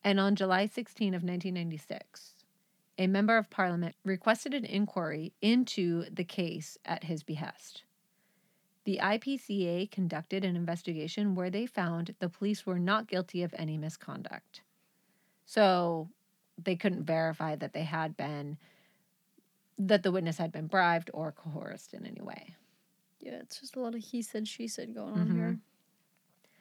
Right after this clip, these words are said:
Speaker 1: In nineteen ninety-seven, Tamahari made an application to the United Nations Human Rights Committee, but they found his claims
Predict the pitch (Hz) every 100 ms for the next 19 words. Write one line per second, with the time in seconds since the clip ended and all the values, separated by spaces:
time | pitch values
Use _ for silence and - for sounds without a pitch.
0 | _ _ _ - 202 208 220 254 285 277
1 | 277 - 170 190 247 285 _ _ - 190
2 | 180 185 175 180 180 170 170 170 170 -
3 | 160 233 226 254 208 175 180 175 - 175
4 | 175 165 170 214 202 160 - 190 170 -
5 | 208 214 190 170 170 - - 277 294 320
6 | 359 - _ _ _ _ - 196 196 220
7 | 214 208 208 175 - 175 165 165